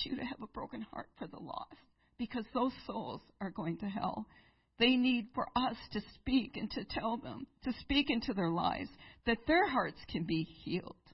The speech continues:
Have you been captive by something? The enemy is so good at captivating our mind, getting our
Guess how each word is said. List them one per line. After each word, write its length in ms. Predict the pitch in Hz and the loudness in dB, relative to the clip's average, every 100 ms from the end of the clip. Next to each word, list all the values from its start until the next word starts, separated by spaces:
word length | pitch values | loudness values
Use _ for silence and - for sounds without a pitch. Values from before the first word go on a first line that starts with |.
| _ _ _ _ _ _ _ _ _ _ _ _ _ - | _ _ _ _ _ _ _ _ _ _ _ _ _ 2
Have 200 | 285 269 | 6 8
you 100 | 262 | 6
been 160 | 233 | 4
captive 500 | 226 - 208 208 196 - | 2 2 0 0 -6 -6
by 200 | - 185 | -8 -8
something? 460 | - - - - 240 - _ _ - | -8 -8 -10 -10 -12 -12 _ _ 4
The 120 | 262 | 8
enemy 400 | 285 294 262 233 | 10 8 6 4
is 80 | 226 - - - | 0 -4 -12 2
so 680 | 262 254 240 226 208 202 - - | 6 8 8 6 6 0 -4 -2
good 400 | 226 240 214 185 | 2 4 4 2
at 180 | 156 - | -2 -4
captivating 840 | - 226 226 196 180 180 175 170 | 2 4 4 0 -2 -2 -2 0
our 160 | 160 156 | 0 0
mind, 580 | 160 165 165 156 151 - - - - | 0 0 0 -2 -6 -10 -20 -20 -8
getting 320 | - 277 294 262 | 2 4 6 6
our 180 | 190 | 6